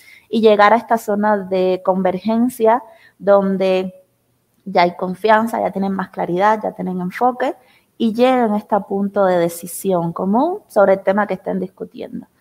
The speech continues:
Entonces, les comparto cuál sería el, el, digamos, la, la estancia, la, la,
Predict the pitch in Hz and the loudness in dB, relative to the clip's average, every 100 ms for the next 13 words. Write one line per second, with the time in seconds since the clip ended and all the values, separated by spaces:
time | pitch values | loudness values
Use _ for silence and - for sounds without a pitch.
0 | _ - _ 220 277 247 - 214 214 208 | _ -20 _ -2 0 0 2 2 4 2
1 | - 240 202 196 226 214 208 214 330 - | 2 -2 -2 -2 -2 0 0 0 -2 -10
2 | - 190 180 185 180 - 175 170 170 170 | -8 -6 -4 -6 -10 -6 -6 -4 -8 -14
3 | - _ - 185 180 214 240 190 165 156 | -20 _ -4 2 2 2 0 0 0 0
4 | 185 165 - 180 185 233 - - 185 165 | -2 -4 -2 0 0 -2 -8 -10 -6 -6
5 | 165 165 156 147 - | -4 -2 -2 -4 -8